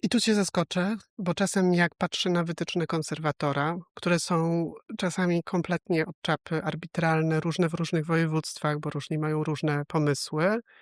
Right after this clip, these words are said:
to myślę sobie, że no może tak byłoby <laughs> łatwiej. To oczywiście zależy, gdzie będę mówić o Łodzi w tej chwili. Ta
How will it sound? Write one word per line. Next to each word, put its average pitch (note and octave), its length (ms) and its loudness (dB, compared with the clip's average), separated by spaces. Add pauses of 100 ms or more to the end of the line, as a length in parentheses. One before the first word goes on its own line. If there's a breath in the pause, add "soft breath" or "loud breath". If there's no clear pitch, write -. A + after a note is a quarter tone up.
(420 loud breath)
to F#3+ 120 4
myślę F#3 280 2
sobie, F3+ 360 2
że F3 420 4
no F#3 160 0
może F3 200 0
tak E3 260 -2
byłoby D#3 380 0
<laughs> F#3 140 2
łatwiej. E3 640 -6 (140)
To A#3 180 -2
oczywiście G#3+ 460 -4
zależy, G3 360 0
gdzie F#3+ 240 2
będę D#3 240 0
mówić D#3+ 300 -2
o F3+ 60 2
Łodzi E3 260 -2
w D3 60 -14
tej D3+ 160 -4
chwili. D#3+ 540 -6
Ta D#3+ 920 2